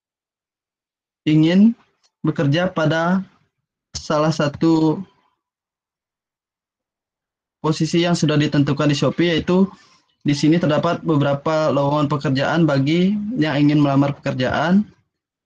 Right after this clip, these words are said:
Di sini terdapat seratus enam puluh lima lowongan pekerjaan bagi Gusinis Diplomat and Partnership, dan masih banyak lagi, dan salah satu lagi yaitu seratus tiga puluh tujuh lowongan marketing bagi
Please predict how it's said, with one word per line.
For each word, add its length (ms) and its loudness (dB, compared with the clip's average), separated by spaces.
Di 160 -4
sini 160 2
terdapat 560 -2
seratus 680 -4
enam 200 2
puluh 280 2
lima 280 2
lowongan 400 0
pekerjaan 600 0
bagi 520 2
Gusinis 440 2
Diplomat 560 0
and 320 2
Partnership, 840 -2
dan 440 -2
masih 240 0
banyak 240 0
lagi, 400 0
dan 160 -2
salah 200 -2
satu 320 -2
lagi 520 -2
yaitu 480 -2
seratus 480 -4
tiga 240 0
puluh 200 0
tujuh 400 0
lowongan 400 0
marketing 680 0
bagi 360 0